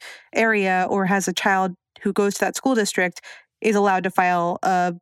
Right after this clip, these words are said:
book ban request per the vast majority of policies all across the country. And they don't, you know, we don't know about them as reporters unless the school district makes a decision and announces that decision. So I can't tell you substantively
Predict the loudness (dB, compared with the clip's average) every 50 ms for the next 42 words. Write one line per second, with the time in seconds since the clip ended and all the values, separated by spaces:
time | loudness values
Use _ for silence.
0 | _ _ _ _ _ -4 -4 -4 -2 _ 0 2 2 2 2 0 0 0 -2 -4
1 | -4 -2 0 0 0 0 -2 -6 -6 -6 -8 -4 0 0 2 2 2 2 0 0
2 | -2 0 0 0 0 0 -2 -2 -4 -4 -2 0 0 0 0 -2 -4 -2 -2 -2
3 | 0 0 -2 -2 -2 -2 -2 -4 -6 -4 -2 0 0 0 0 0 -2 -2 -2 -4
4 | -4 -2 -2 -2 -4 -6 -6 -6 -6 -8 -10 -14 -14 -14 -16 -18 -6 -2 0 2
5 | 2 4 4 2 2 2 0 -2 -6 _ _ _ _ _ _ 0 0 2 2 2
6 | 2 2 2 2 0 -2 -4 -2 0 2 2 4 2 2 2 2 0 -2 -2 -2
7 | -2 -2 -2 0 -2 -2 -4 -6 -10 _ _ -2 -2 0 0 -2 -4 -4 -4 -6
8 | -6 -2 0 0 2 2 2 0 0 0 -2 -4 -4 -2 -2 0 0 2 2 0
9 | 0 0 -2 -4 -4 -8 -12 -20 -20 -20 -20 -8 _ -4 -2 0 0 0 0 0
10 | -2 -2 -2 0 -2 -2 -2 -4 -4 -2 0 0 0 2 2 2 2 2 2 2
11 | 2 2 0 0 -2 -2 -2 -2 -2 -2 -2 -2 -2 -2 -2 -4 -2 0 0 0
12 | 0 0 0 0 0 0 -2 -2 0 0 2 2 2 0 0 0 0 -2 -4 -4
13 | -6 -2 -2 0 0 0 -2 -2 -2 -2 0 0 -2 -2